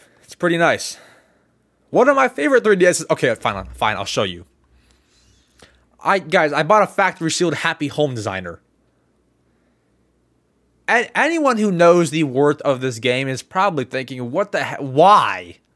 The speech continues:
Why would you do that?" Now, if, if you're wondering why I did it, I mean, I don't, I don't really have an answer for you.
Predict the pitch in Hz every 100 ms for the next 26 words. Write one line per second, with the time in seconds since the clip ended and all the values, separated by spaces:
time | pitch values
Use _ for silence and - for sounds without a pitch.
0 | _ 165 233 302 302 220 196 165 139 208
1 | 165 101 - - _ _ _ _ _ _
2 | _ - 185 185 135 - _ _ - _
3 | _ _ _ 135 - - - 160 202 277
4 | 240 156 170 226 147 95 90 92 - _
5 | _ _ _ _ _ _ _ _ _ _
6 | _ _ _ _ _ _ _ _ _ _
7 | - 151 156 170 233 160 151 185 123 92
8 | - 92 131 92 90 92 85 87